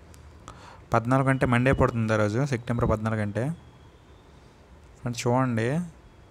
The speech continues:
ఇక్కడ ఎలెక్టివ్ పేపర్స్ పడుతున్నాయి ఫ్రెండ్స్. మనకి ట్వంటీ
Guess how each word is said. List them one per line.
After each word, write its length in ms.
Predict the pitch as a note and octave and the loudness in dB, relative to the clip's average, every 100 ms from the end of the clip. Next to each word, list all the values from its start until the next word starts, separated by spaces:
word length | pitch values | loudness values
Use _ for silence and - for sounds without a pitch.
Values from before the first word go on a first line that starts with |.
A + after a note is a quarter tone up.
| - - - - - - - | -20 -20 -20 -20 -20 -20 -12
ఇక్కడ 140 | A#2 A2+ A2+ | -4 0 0
ఎలెక్టివ్ 320 | A#2 C#3 C3 | 0 2 4
పేపర్స్ 300 | C3+ B2 B2 - | 4 4 2 2
పడుతున్నాయి 400 | B2 A#2 A2+ A2 | 2 2 0 0
ఫ్రెండ్స్. 240 | B2+ D#3 - - - - - - | 0 -2 -4 -12 -20 -20 -20 -8
మనకి 320 | A2+ A#2 B2 A2+ B2 D#3+ - - - - - - - - - - - - - - - - - - - - - - | -4 -2 0 0 0 -4 -10 -20 -20 -20 -20 -20 -20 -20 -20 -20 -20 -20 -20 -20 -20 -20 -20 -20 -20 -20 -18 -2
ట్వంటీ 240 | B2 B2 | 0 2